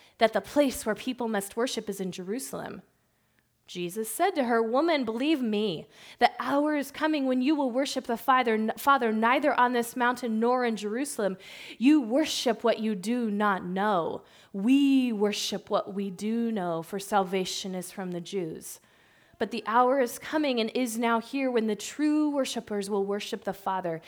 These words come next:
in spirit and in truth. For the Father seeks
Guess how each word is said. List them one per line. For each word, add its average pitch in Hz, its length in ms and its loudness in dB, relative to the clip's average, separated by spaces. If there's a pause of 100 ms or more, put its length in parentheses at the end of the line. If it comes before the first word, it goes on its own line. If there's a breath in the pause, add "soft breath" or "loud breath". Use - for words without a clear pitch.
(300 loud breath)
in 202 160 0
spirit 214 640 0
and 190 120 -4
in 160 180 -6
truth. - 760 -6 (1080)
For 226 180 0
the 196 120 0
Father 208 400 0
seeks - 680 -10